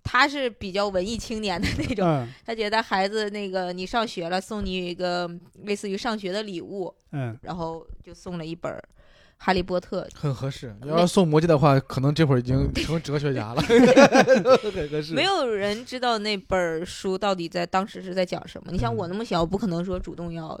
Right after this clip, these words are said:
Speaker 1: 这个东西。
Speaker 3: 嗯，嗯，嗯，嗯。
Speaker 1: 就是当时就是整个媒体，包括宣传，
Speaker 3: 嗯。
Speaker 1: 可能这个就是哈利波特它火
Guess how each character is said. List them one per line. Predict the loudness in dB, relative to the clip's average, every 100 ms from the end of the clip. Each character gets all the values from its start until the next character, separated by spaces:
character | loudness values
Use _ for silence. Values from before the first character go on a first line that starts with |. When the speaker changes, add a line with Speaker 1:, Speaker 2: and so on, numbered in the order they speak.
| -10
Speaker 1:
这 | -8
个 | -8
东 | -8 -10
西。 | -8
Speaker 3:
嗯， | -8
嗯， | -8
嗯， | -8 -8
嗯。 | -10 -10 -6
Speaker 1:
就 | -6
是 |
当 | 2 2 2
时 | -4 -2 -2
就 | -2 -4
是 | -6
整 | -4 -4
个 | 2 2
媒 | 2 -2 -4
体， | -10 -10 -8
包 | -4 -4
括 | -2
宣 | -4 -6 -10
传， | -10 -12 -12 -8
Speaker 3:
嗯。 | -6
Speaker 1:
可 | -4
能 | -6
这 | -6 -4
个 | -2
就 | -4
是 | -8
哈 | -6 -6
利 | -6
波 | -10
特 | -12
它 | -8 -8
火 | -8 -10 -10